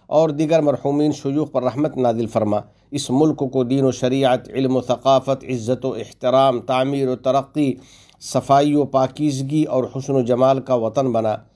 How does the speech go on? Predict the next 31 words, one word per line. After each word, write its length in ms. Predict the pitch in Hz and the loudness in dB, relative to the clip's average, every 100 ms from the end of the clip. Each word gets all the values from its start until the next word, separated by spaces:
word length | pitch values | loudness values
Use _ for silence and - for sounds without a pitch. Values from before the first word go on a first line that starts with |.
| _ _ | _ _
متحدہ 520 | 131 127 135 139 139 | -8 -4 -2 0 2
عرب 340 | 139 131 139 135 | 4 4 2 -2
امارات 540 | 131 123 120 123 139 135 - _ _ _ | -2 0 2 4 4 2 -4 _ _ _
اور 140 | - 127 | -6 -2
عالم 380 | 123 135 139 139 | 2 2 2 -2
اسلام 480 | 143 123 127 135 131 | -4 -6 0 2 2
سمیت 600 | 120 127 131 143 139 - | 0 -2 2 2 0 -6
پوری 280 | 160 170 170 | 0 2 2
دنیا 440 | 143 143 143 139 | 0 0 2 2
کو 260 | 135 135 135 | 2 0 -2
امن 220 | 139 139 | 0 0
و 100 | 135 123 | 0 2
امان 360 | 131 127 127 123 | 2 4 2 2
کا 180 | 123 | 0
گہوارہ 560 | 120 131 127 143 147 156 | 0 0 0 2 4 4
بنا۔ 340 | 139 139 135 135 - _ _ _ - | 2 2 2 0 -8 _ _ _ -6
وفقنی 580 | 131 135 156 151 143 | -4 -2 -2 0 0
اللہ 380 | 135 127 127 117 | 2 4 2 0
و 180 | 127 117 | -4 -4
ایاکم 720 | 123 151 135 135 127 131 127 | -4 -4 0 2 0 -2 -2
لصالح 640 | 117 117 139 139 131 123 139 | -2 -2 2 2 2 -2 -4
الاعمال۔ 800 | 123 - 135 110 123 135 135 135 - _ _ - | -6 -2 -2 0 2 4 4 0 -10 _ _ -12
وصلی 300 | 117 143 135 | -6 -4 -2
اللہ 340 | 127 127 123 | 0 0 2
علی 300 | 123 120 120 | 2 4 2
سیدنا 760 | 117 123 117 127 147 139 139 139 | 0 -4 -2 -2 0 2 2 0
و 80 | 123 | 0
نبینا 680 | 120 123 151 139 143 135 131 | 0 -2 -4 -2 0 2 2
و 80 | 107 | 0
حبیبنا 640 | 107 131 131 156 135 127 123 | -4 -2 0 0 2 2 2
محمد 640 | 120 107 143 147 151 147 | 0 -2 0 2 2 2